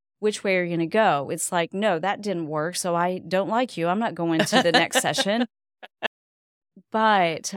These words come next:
Speaker 1: I'm so grateful that you chose to go to that second session with Doctor Mitchell, because he
Speaker 2: Yes.
Speaker 1: truly,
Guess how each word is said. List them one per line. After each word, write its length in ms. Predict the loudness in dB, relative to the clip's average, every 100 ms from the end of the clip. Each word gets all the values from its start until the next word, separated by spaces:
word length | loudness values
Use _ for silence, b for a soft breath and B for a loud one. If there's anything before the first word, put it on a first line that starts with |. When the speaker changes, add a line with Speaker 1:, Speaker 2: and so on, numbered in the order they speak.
| -2
Speaker 1:
I'm 180 | -2 0
so 380 | -2 2 2 4
grateful 500 | -2 -2 -2 -2 0
that 140 | -2
you 200 | -4 -8
chose 380 | -6 0 0 0
to 80 | -6
go 320 | -6 0 0
to 80 | 2
that 200 | 0 0
second 320 | -2 -4 -4
session 440 | -2 -2 0 -2 0
with 180 | 0 0
Doctor 340 | -4 -4 -4
Mitchell, 640 | 0 0 2 2 2 0
because 380 | -2 -6 -4 -4
he 260 | -6 -8 -2
Speaker 2:
Yes. 200 | -2 -2
Speaker 1:
truly, 640 | -2 0 0 0 -2 -4